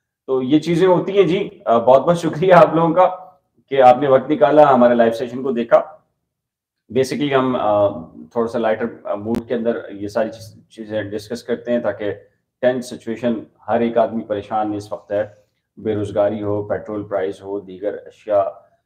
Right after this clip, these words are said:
इंसान की जिंदगी से, अ, जो है वो बाहर निकलती जा रही हैं क़ुव्वत ख़रीद से। तो जाहिर है कि, अ, मुल्क की हालात बहुत बेहतर नज़र नहीं आ रहे, जो, और जो आने वाले वक्त है वो और ज़्यादा मज़ीद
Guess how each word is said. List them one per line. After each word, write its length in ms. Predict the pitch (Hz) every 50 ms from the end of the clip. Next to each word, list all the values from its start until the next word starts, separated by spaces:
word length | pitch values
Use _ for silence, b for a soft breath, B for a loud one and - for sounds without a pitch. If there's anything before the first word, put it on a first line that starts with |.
| _ _ -
इंसान 340 | 98 98 - 104 104 104 104
की 80 | 104 110
जिंदगी 380 | 98 95 98 98 101 101 107
से, 420 | 101 101 104 104 113 - - - _ _ _ _ -
अ, 100 | 78 82 80 82 82 78 - - - _ _
जो 80 | 101 95
है 120 | 101 104
वो 160 | 101 101 104
बाहर 280 | 92 - 92 90 104 107
निकलती 360 | 107 101 107 101 95 - 101
जा 140 | 95 98 92
रही 160 | 92 98 98
हैं 120 | 101 101
क़ुव्वत 300 | 98 98 95 95 - 98
ख़रीद 220 | - - 92 95 95
से। 160 | - - 127 - - _ _ _ _ _ _ _ _ _ _
तो 80 | - 127
जाहिर 240 | 127 127 127 131 135
है 80 | 139
कि, 400 | 131 135 139 135 131 127 127 123
अ, 540 | 120 120 - 104 107 104 98 85 - - - -
मुल्क 240 | 107 110 117 113 -
की 120 | - 143
हालात 520 | 127 101 101 104 110 - 127 120 113 - -
बहुत 440 | - 95 95 - - - 101 107 107
बेहतर 320 | 104 - 104 104 104 131 127
नज़र 300 | 120 120 117 117 120 113
नहीं 280 | 113 117 123 143 135
आ 120 | - - -
रहे, 160 | 110 113 120 - - - _ _ _ _ _ _ _ _ -
जो, 100 | - -
और 220 | - - 107 104 98
जो 120 | 107 107
आने 220 | - - 120 117
वाले 280 | 123 123 120 120 120 117
वक्त 320 | 110 107 110 - - -
है 360 | 104 104 110 113 113 113 - -
वो 180 | 107 110 107
और 260 | - - 92 - -
ज़्यादा 220 | 113 117 117 120 117
मज़ीद 420 | 107 107 104 107 107 104 - -